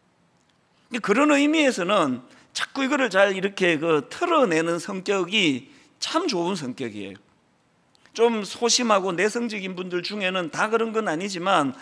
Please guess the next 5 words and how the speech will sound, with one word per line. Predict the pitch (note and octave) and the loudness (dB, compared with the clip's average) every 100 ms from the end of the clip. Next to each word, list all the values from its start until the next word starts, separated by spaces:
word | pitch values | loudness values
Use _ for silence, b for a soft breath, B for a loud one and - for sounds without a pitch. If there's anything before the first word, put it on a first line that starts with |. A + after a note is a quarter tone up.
| B B | B B
이거를 | G#3 C4 A#3 | -2 0 0
잘 | F#3+ G3 F#3 E3 D3 - - | 0 2 2 0 -4 -8 -12
못 | C3+ G3 C#4+ - _ - | -4 -4 -4 -10 _ -20
털기 | - D4 C#4 C4+ | -6 -2 -2 -2
때문에 | B3+ A3 B2 C3 C3+ | -4 -4 -2 -2 -2